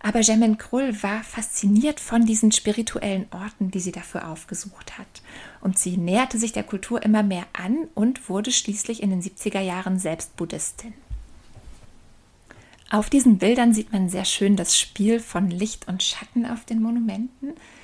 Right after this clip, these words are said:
und man sieht sehr gut den Zusammenklang der Bauwerke mit der Natur. Also viele dieser Tempel sind überwuchert von Pflanzenranken.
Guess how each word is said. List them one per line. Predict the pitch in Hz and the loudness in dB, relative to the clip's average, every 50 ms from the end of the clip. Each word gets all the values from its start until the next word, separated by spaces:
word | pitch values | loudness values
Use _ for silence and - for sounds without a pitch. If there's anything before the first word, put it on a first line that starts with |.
| - - - _ - | -20 -20 -8 _ 0
und | 254 277 - 247 | 0 0 0 2
man | 226 220 | 2 4
sieht | 214 240 226 - | 4 2 0 -4
sehr | - 214 220 | -2 -2 0
gut | 220 247 247 - - | 0 -2 -4 -4 -2
den | 208 208 | -2 0
Zusammenklang | 214 - - - 185 - - 190 220 254 247 226 - 208 196 208 208 202 | 0 -2 -4 -4 -4 -4 -2 0 2 2 2 2 0 -2 0 0 0 0
der | 202 185 175 | 0 -4 -8
Bauwerke | - - - 180 202 202 190 196 185 196 196 202 - - 190 | -8 -10 -8 -6 -6 -4 -4 -6 -6 -8 -8 -12 -10 -8 -6
mit | 180 185 190 190 | -4 -4 -6 -8
der | 190 180 | -8 -10
Natur. | 190 196 202 202 - - - - 214 214 185 175 175 - | -8 -10 -10 -12 -14 -10 -6 -4 -2 -2 -2 -4 -4 -6
Also | 175 170 170 185 170 170 175 180 | -6 -6 -4 -4 -4 -4 -4 -6
viele | 185 - - - 220 220 220 202 185 185 | -8 -10 -4 0 2 4 4 4 2 0
dieser | - - 190 - 180 175 - | -4 -4 -4 -4 -4 -6 -8
Tempel | - - - 190 190 196 - 196 185 180 180 | -8 -4 -2 -2 -2 -2 -2 -6 -6 -6 -6
sind | 180 - 185 180 180 214 - - | -4 -4 -2 -2 -2 -4 -4 -6
überwuchert | 190 190 175 175 175 - 202 208 220 214 - - 185 190 - - | -6 -4 -6 -8 -4 -2 -2 -2 -2 -2 -6 -8 -8 -8 -8 -10
von | - - - - 175 180 180 190 | -16 -12 -8 -6 -4 -4 -4 -6
Pflanzenranken. | - - - - - 175 185 190 190 - - - 175 185 - - 180 180 180 175 - - - 175 165 180 | -8 -12 -14 -8 -4 -2 0 0 2 0 0 -2 -2 -4 -6 -8 -8 -6 -6 -6 -8 -10 -10 -8 -8 -8